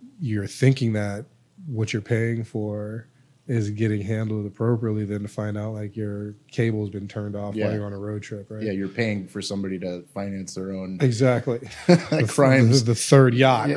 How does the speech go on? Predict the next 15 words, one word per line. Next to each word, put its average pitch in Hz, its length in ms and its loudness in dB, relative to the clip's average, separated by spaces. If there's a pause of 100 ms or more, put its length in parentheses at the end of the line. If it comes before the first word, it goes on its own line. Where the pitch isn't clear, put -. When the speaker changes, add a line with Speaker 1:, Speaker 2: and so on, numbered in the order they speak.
Speaker 1:
right? 165 720 10
Speaker 2:
<laughs> - 60 -6
Yeah. 117 140 -2 (220)
Speaker 1:
But 131 200 6
I 131 100 2
think 131 380 4
that 117 480 2
understanding 123 640 4
those, 110 180 2
that 113 160 0
also 113 580 0 (640)
from 107 200 -4
a 107 40 -2
morality 104 640 -2
standpoint, 104 800 -10